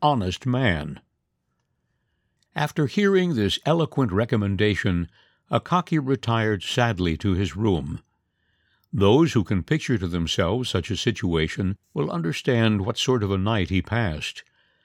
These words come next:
As early as possible the next morning he went to the superintendent's house. The servants told him that he was still asleep.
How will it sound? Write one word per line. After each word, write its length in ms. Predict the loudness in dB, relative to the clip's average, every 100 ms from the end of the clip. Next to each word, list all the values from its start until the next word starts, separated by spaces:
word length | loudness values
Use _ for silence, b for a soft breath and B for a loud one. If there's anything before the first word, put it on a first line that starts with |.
| _ _
As 180 | -4 -2 0
early 300 | 0 2 0
as 140 | -2
possible 580 | -4 -6 -4 -2 -2 -2
the 100 | -2
next 300 | -2 -4 -2
morning 340 | 0 0 -2
he 140 | -2 -2
went 240 | -2 -6
to 80 | -4
the 100 | -4
superintendent's 920 | -2 -4 0 -2 0 -4 -2 -2 -4
house. 500 | -2 -2 -2 -6 -8 b b b b b b -4
The 80 |
servants 460 | 0 2 2 2 -4
told 320 | 0 0 2
him 180 | 0 0
that 140 | -2
he 60 | -4
was 180 | -4 -4
still 260 | 0 0
asleep. 480 | 0 -4 -4 -6 -8